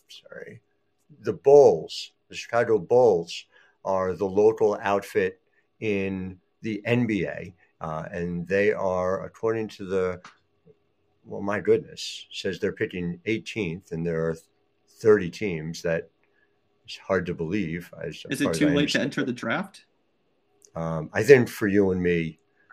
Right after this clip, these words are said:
Speaker 1: for various reasons, having nothing to do with, uh, paperwork, it is too late, I'm afraid.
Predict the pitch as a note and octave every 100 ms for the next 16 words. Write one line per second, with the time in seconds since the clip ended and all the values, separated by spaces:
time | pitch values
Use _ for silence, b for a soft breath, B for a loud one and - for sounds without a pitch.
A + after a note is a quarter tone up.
0 | - - E2+ F#2 F#2 F2+ E2+ - F2 E2+
1 | E2+ D#2+ F2+ E2 E2+ F2 F2+ F#2+ E2+ D#2+
2 | F2 E2 D#2+ - _ b b _ E2 D2
3 | - G#2 F2+ E2+ D#2 C#2 _ _ F2 D#2+
4 | D2 - E2 D#2+ E2 E2 E2+ - E2+ F2